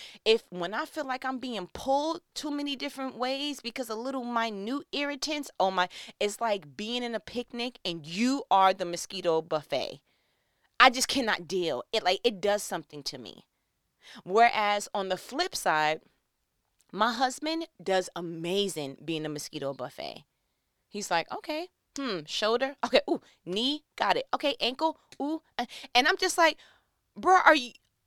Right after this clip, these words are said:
are you in the, um, fraternity? Like, are you doing the pa-pa-ta, pa-pa-ta, pa-pa-pa-pa?" Like, I can't deal with that. But the acme acre, he doesn't do well. It's almost like staring at Mount Everest, and he looks up like,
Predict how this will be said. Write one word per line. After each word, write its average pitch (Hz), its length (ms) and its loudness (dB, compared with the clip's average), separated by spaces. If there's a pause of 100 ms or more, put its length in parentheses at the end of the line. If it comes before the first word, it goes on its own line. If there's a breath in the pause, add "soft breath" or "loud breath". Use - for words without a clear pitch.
are 294 100 8
you 403 300 6
in 359 100 2
the, 339 180 4
um, 302 640 2
fraternity? 403 640 6
Like, 302 180 6
are 311 80 6
you 359 140 2
doing 320 340 2
the 285 80 6
pa-pa-ta, 285 540 2
pa-pa-ta, - 440 0
pa-pa-pa-pa?" 294 640 -4 (200 loud breath)
Like, 294 160 8 (100)
I - 180 4
can't 359 340 -4
deal 359 240 4
with 277 160 -2
that. - 260 2 (300 loud breath)
But 220 280 6 (440)
the 196 320 -8
acme 247 480 4
acre, 349 400 0 (160)
he 254 180 -4
doesn't 196 340 2
do 175 180 -4
well. 98 400 -6 (760 loud breath)
It's - 240 4
almost 277 420 4
like 202 200 2
staring 233 880 -4 (100)
at 175 340 2 (120)
Mount 180 300 0 (120)
Everest, 175 580 0
and 165 120 -6
he 190 140 -14
looks 170 320 -4
up 165 240 -2
like, 147 360 -8